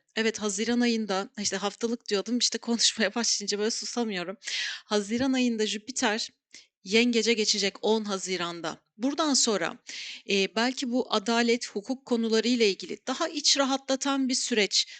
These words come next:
daha sakin bir süreç bizi bekliyor olabilir ama şu an çok gergin. Eee, Temmuz ayında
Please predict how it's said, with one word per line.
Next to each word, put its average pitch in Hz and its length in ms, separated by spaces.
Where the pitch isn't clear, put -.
daha 247 200
sakin 247 540
bir 240 60
süreç - 460
bizi 220 220
bekliyor 226 380
olabilir 196 500
ama 226 180
şu 247 200
an 240 120
çok - 340
gergin. 165 440
Eee, 190 300
Temmuz 269 540
ayında 240 500